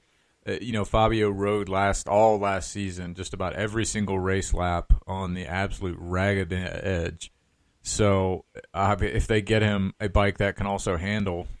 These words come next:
um, just as fast as it can go, then, I, I mean, who knows?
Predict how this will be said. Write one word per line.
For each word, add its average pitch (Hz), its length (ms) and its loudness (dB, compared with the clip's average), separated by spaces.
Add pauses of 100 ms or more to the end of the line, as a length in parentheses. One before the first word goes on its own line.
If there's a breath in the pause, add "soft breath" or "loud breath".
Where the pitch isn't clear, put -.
um, 90 260 -6
just 101 220 -6
as 90 120 -10
fast 92 340 0
as 90 100 -8
it 92 80 -4
can 92 160 -8
go, 92 380 0 (180)
then, 87 380 -4 (920 loud breath)
I, 95 180 -4
I 92 80 -6
mean, 90 200 -4
who 92 120 -6
knows? 92 460 -6